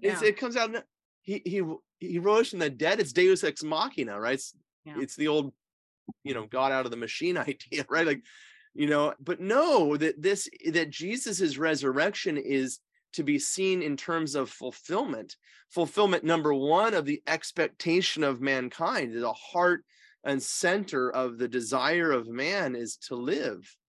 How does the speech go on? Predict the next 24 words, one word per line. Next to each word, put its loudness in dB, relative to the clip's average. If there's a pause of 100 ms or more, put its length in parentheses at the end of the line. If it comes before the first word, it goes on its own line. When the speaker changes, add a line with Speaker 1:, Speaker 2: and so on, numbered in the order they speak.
(460)
Speaker 1:
We're 4
Speaker 2:
Yeah. 2
Speaker 1:
not 2
made 0
for 0
death. 0 (120)
This -2
is -4
why 6
when 4
you 0
stand -2
at -4
the 2
tomb 0
of -4
a 4
loved 2
one, -2 (680)
people 2
weep. -2 (1500)
Yeah, -6
they're 4
distraught -4